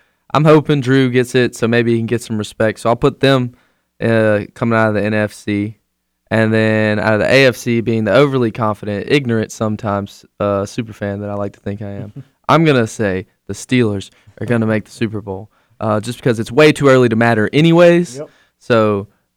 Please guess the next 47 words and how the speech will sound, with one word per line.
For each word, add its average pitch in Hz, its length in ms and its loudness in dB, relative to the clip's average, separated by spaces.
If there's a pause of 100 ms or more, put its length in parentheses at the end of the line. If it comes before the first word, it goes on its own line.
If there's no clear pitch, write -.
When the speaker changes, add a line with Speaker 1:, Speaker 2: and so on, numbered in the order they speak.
Speaker 1:
Big 131 160 4
Ben 131 180 2
comes 127 240 0
back. 120 420 4 (540)
Speaker 2:
<laughs> - 320 -18
Speaker 1:
Defense 139 440 2
is 113 100 -4
elite. 113 380 0 (300)
Juju 127 300 2
bounces 113 340 -2
back. 101 280 0
Deontay 113 420 -4
Johnson 98 340 -10
steps 101 340 -10
Speaker 2:
Mm-hmm. 101 40 -6
Speaker 1:
up. 95 180 -4 (480)
Uh, 92 420 -2 (460)
I 127 60 4
don't 135 140 2
think 135 100 0
it's 110 140 -6
that 113 220 4
far-fetched. - 640 -6
I 110 40 -4
think 120 200 -4
Vegas 113 300 0
puts - 260 -6
them 107 120 -4
as, 104 80 -6
like, 101 200 -6
the 107 120 -4
eighth 104 280 -6
favorite. - 520 -12 (200)
Speaker 2:
Okay. 123 160 -16
Speaker 1:
So 143 200 2
it's, - 140 -6
you 285 100 -10
know, 95 180 -4 (200)
reasonable. 120 560 -2 (140)
Speaker 2:
Yeah. 117 180 -6 (400)
Speaker 1:
But, 101 80 -4
um, 95 400 -6 (220)
yeah, 110 140 2
that's 110 260 -2
it 104 100 -4
for 98 140 -12
me. 123 180 -16